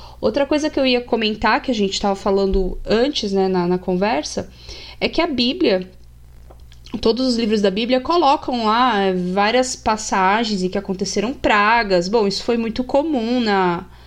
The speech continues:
na história da humanidade, né? Pragas e diversas civilizações, situações assim que aconteceram. Então, os, os estudiosos, os teólogos pegam isso e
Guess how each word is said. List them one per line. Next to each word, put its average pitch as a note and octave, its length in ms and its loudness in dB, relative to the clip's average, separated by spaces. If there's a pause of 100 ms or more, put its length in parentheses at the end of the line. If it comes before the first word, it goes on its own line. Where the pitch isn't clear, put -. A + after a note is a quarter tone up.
(460)
na G3 120 0
história G3 360 2
da G3 140 2
humanidade, F#3 800 2
né? E3+ 420 0 (380)
Pragas F3+ 640 2
e D#3 360 -4
diversas E3+ 400 0
civilizações, F#3+ 1040 2
situações F3+ 520 -4
assim F3+ 200 -4
que F#3 100 -4
aconteceram. F#3+ 800 0 (760)
Então, C#4 600 2 (280)
os, - 800 -2 (320)
os A#3 380 -8
estudiosos, A3+ 840 0
os G#3+ 160 -10
teólogos A3+ 720 -2 (400)
pegam A#3 640 0
isso A3+ 640 -2 (520)
e A3+ 300 -6